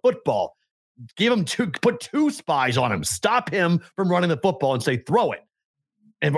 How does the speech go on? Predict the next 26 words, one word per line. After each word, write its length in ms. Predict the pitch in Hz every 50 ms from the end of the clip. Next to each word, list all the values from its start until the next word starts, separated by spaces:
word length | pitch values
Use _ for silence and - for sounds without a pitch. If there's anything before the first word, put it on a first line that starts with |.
| - -
I 80 | 143
could 300 | 139 - - 190 208 196
not 200 | 196 202 185 -
figure 280 | - 202 196 175 185 185
out 140 | 175 170 -
for 40 | 165
the 100 | 147 139
life 260 | 131 139 185 247 233
of 60 | -
me 120 | 160 139 113
what 300 | 107 113 180 220 220 -
the 100 | 131 110
hell 180 | 113 165 190 180
that 200 | 180 165 139 -
defensive 420 | 170 170 139 170 160 139 131 143 120
plan 280 | - - 156 160 151
was 160 | 131 120 113
for 80 | 110 -
the 80 | 113 107
Patriots. 560 | 110 139 135 113 - 90 78 71 - - - _ _ _ _ _ _ _ _ -
Like, 180 | - - - - -
everyone 600 | 202 196 196 202 190 202 196 196 190 185 175 170
watching 320 | 160 160 156 156 - - 135
that 180 | 127 120 113
was 120 | 117 120 104
like, 300 | 117 113 107 95 -